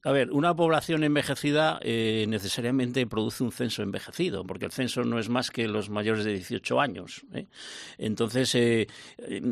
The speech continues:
si a eso unimos, eh, las distintas pautas de participación según edad, pues, eh, tanto en Palencia como en el conjunto de Castilla y León, la gente por encima de los cincuenta y cinco, incluso te diría más, por encima de los sesenta y cinco años,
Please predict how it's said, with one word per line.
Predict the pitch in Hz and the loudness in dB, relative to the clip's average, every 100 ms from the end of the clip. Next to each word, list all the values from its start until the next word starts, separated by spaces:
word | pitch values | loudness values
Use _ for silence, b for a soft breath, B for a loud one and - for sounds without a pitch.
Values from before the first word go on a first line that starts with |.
| - | -2
si | - 131 | 0 2
a | |
eso | 139 147 | 4 4
unimos, | 143 170 147 123 135 | 6 6 6 4 4
eh, | 127 123 120 120 | 4 4 4 2
las | 113 117 113 | 0 0 0
distintas | 113 - 139 123 127 | -2 -2 0 0 0
pautas | - 139 120 120 117 | 2 2 2 0 0
de | |
participación | 101 113 117 123 101 110 151 156 120 | -2 -2 -4 -4 -4 -2 2 2 2
según | 117 117 123 | 0 2 4
edad, | 131 147 - | 4 0 0
pues, | 120 104 - | -2 -2 0
eh, | 113 107 B B B B - | 0 -2 B B B B -8
tanto | - 113 120 | -4 0 0
en | 113 | 2
Palencia | 113 139 160 123 | 2 2 2 2
como | 120 | 2
en | 113 | 2
el | 104 | 0
conjunto | 92 123 120 | 0 0 2
de | 127 | 2
Castilla | 123 113 139 123 | 0 -2 0 2
y | |
León, | 120 139 156 147 139 131 120 117 110 113 - - - - | 2 4 4 4 4 4 4 2 0 -4 -6 -10 -14 -8
la | 117 110 101 | -4 -4 -4
gente | - 139 135 139 131 123 | -2 0 2 2 2 0
por | 131 120 | 2 2
encima | 113 139 135 | 2 2 2
de | 120 | 2
los | - | 0
cincuenta | 120 110 110 104 | -2 0 0 0
y | |
cinco, | 98 185 131 | 0 2 4
incluso | 117 156 196 185 | 4 4 4 2
te | 139 127 | 4 4
diría | 123 131 | 4 4
más, | 135 170 117 | 2 2 0
por | - 113 | -4 -4
encima | 107 143 143 143 | -2 0 2 2
de | 135 | 2
los | 127 - | 2 0
sesenta | 117 123 117 | -2 -2 -2
y | 113 | 0
cinco | 139 131 131 | 0 0 2
años, | 143 151 143 | 2 0 -2